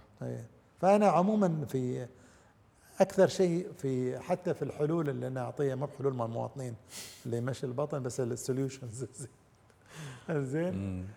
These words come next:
Speaker 1: السوليوشنز اللي أعطيها معظمها تكون hybrid. أنا أؤمن بشكل عام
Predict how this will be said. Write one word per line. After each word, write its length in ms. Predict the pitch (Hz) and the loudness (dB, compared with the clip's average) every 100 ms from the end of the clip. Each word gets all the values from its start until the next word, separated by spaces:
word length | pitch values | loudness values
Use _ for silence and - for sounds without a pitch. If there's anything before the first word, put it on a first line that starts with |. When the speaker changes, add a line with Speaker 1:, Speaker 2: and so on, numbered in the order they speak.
| - - - | -18 -20 -8
Speaker 1:
السوليوشنز 580 | 139 - 147 156 185 147 | -6 0 4 6 6 4
اللي 120 | 131 | 4
أعطيها 420 | 131 131 180 180 190 | 2 2 4 4 4
معظمها 360 | 139 147 170 | 2 2 0
تكون 200 | 147 151 | -2 -2
hybrid. 400 | 120 135 104 104 101 143 - | 0 -2 -2 -4 -6 -12 -2
أنا 220 | 139 156 | 0 0
أؤمن 240 | 165 147 | 0 -2
بشكل 400 | 127 - 151 151 | -4 -4 -2 0
عام 360 | 123 135 160 165 | 2 2 0 -2